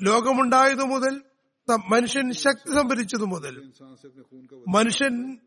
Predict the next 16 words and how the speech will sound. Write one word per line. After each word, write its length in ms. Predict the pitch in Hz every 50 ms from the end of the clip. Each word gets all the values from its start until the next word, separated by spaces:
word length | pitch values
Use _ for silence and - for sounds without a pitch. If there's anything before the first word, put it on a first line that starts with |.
| _ _ _ _ _ _ _ -
മനുഷ്യന്റെ 800 | 185 196 214 233 240 - - 277 269 254 240 269 254 254 254 240 220 _ _ _ _ _ _ - 175
രക്തത്തിന് 580 | 208 226 214 - - 285 226 - 294 262 277 269 -
പകരം 300 | 262 254 262 311 320 302
ചോദിക്കാൻ 480 | 269 339 302 285 294 233 - 285 277 262
തയ്യാറായതു 580 | 269 294 254 247 240 233 233 226 214 214 190 196
മുതൽ 400 | 180 165 156 139 131 127 127 127 - 143 156 - - - 139 131 131 135 135 - -
അവന് 460 | 160 190 208 226 247 240 247 247 233 220 - -
ആധിപത്യം 640 | 185 196 226 247 220 285 269 269 - - 285 262 254
കിട്ടിയതു 360 | 294 247 220 311 277 277 233 277
മുതൽ 380 | 208 233 196 165 156 139 131 - - 117 - - - -
ഇത്തരത്തിലുള്ള 920 | - 190 190 - - 254 247 247 247 - 254 226 233 240 226 226 220 220 214 - -
അതിമഹത്തായ 800 | 208 214 196 254 240 208 214 269 277 - - 262 254 247 240 233
പ്രതികാരം 600 | 196 233 220 208 233 226 220 214 208 202 196 185 - _ _ _ _ -
ഒരു 140 | 180 220 254
മനുഷ്യനും 640 | 240 226 220 226 - - 262 226 226 208 190 170 -
ചെയ്തിട്ടില്ല. 680 | 220 208 196 175 196 165 - 160 151 139 135 123 123